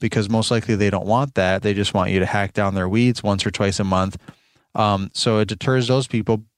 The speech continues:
And if it doesn't deter those people, then they sign up for that, and then you can get their yard up to snuff. Now their yard's gonna be looking nice, you know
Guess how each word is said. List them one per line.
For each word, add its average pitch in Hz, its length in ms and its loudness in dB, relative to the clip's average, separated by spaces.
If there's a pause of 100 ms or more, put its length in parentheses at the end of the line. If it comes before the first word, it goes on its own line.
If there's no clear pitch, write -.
(300)
And 127 80 2
if 120 140 0
it 104 80 -2
doesn't 185 240 2
deter 107 320 0
those 95 240 0
people, 107 500 0 (760)
then 127 140 2
they 131 80 2
sign 131 320 0
up 208 160 0
for - 160 -4
that, 107 300 2
and 117 80 -2
then 139 100 2
you 160 80 0
can 165 60 -2
get 165 160 -2
their 170 80 2
yard 165 320 2
up 165 100 -2
to - 80 -12
snuff. 190 500 -2 (160)
Now 123 220 0
their 127 100 2
yard's 131 380 2
gonna 120 140 0
be 110 80 2
looking 139 320 2
nice, 135 420 0
you 127 80 0
know 123 320 0